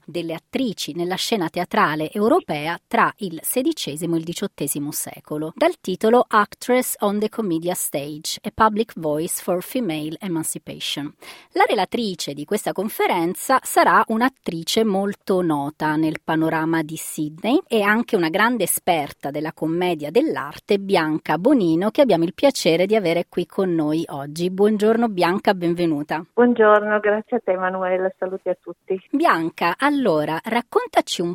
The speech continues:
Speaker 1: po' come è nata l'idea di questa conferenza e cosa ci si può aspettare.
Speaker 2: L'idea è nata a me, eh, qual-, l'anno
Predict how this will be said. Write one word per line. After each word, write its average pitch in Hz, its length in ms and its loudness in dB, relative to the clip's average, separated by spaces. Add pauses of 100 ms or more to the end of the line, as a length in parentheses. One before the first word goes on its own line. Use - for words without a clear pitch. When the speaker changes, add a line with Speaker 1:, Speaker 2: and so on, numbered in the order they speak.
Speaker 1:
po' 262 500 2
come 330 420 2
è - 20 0
nata 208 480 0
l'idea 160 680 -2 (320)
di 180 380 -6
questa 175 320 -4
conferenza 254 1200 2
e 202 180 -4
cosa 247 360 4
ci - 360 -6
si 175 220 -6
può 175 300 2
aspettare. 143 960 -8 (520)
Speaker 2:
L'idea 247 760 4
è 220 80 4
nata 202 720 4
a 214 80 2
me, 208 460 4
eh, 180 440 2
qual-, 190 240 0 (100)
l'anno 190 420 0